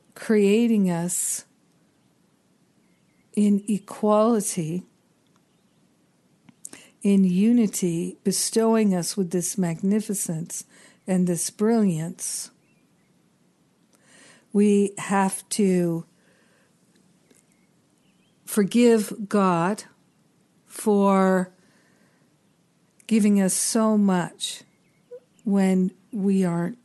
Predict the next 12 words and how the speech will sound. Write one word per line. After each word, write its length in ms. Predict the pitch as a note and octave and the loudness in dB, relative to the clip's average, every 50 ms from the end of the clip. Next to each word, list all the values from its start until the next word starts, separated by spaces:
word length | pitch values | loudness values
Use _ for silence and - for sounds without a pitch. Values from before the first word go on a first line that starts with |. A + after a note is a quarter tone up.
| _ _ _ _ _ _ _ _ _ _ _ _ - | _ _ _ _ _ _ _ _ _ _ _ _ -4
making 440 | G3+ F#3 F#3 F3+ F3 - F#3+ F3+ E3+ | -2 -2 0 -2 -2 -4 -4 -4 -4
good 240 | - E3+ E3 D#3+ | -4 -6 -8 -6
use 280 | F3+ F3 E3+ D#3 - - | -6 -8 -8 -8 -8 -10
of 120 | E3+ D#3+ | -12 -10
it, 140 | - - - _ _ _ _ _ _ _ _ _ _ _ _ _ _ _ _ _ _ | -12 -14 -16 _ _ _ _ _ _ _ _ _ _ _ _ _ _ _ _ _ _
when 240 | - G3 G3 F#3+ F#3 | 0 0 2 2 2
we're 120 | F3+ F3 | 2 0
hurting 440 | D#3+ - G#3 G3+ F#3+ F3+ F3+ F3 E3+ | 0 0 0 0 0 0 0 -2 -2
ourselves 640 | D#3+ D#3 D3+ - - - F3 E3 D#3 D#3 D#3+ - - | -4 -6 -6 -6 -6 -6 -6 -6 -6 -8 -10 -10 -10
because 480 | - F3 - - - F3+ E3+ E3 - D#3+ | -10 -10 -10 -10 -8 -8 -8 -8 -10 -12
of 100 | D#3 - | -12 -12
it. 140 | D3 D3 | -14 -14